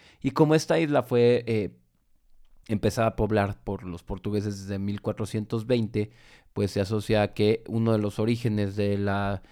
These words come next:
devastación de su fauna puede haber sido por el suegro de Cristóbal Colón.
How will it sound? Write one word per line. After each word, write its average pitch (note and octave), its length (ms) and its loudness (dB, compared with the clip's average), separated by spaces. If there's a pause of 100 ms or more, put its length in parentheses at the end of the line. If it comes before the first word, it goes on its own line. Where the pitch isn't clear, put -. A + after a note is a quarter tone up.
(300)
devastación F#2 540 -2
de G2+ 60 0
su G#2 120 -6
fauna G#2+ 420 0
puede G#2 180 2
haber G#2 220 0
sido G2 420 -4
por F2+ 160 -10
el - 80 -14
suegro F#2 280 -8
de - 100 -16
Cristóbal - 480 -14
Colón. - 240 -18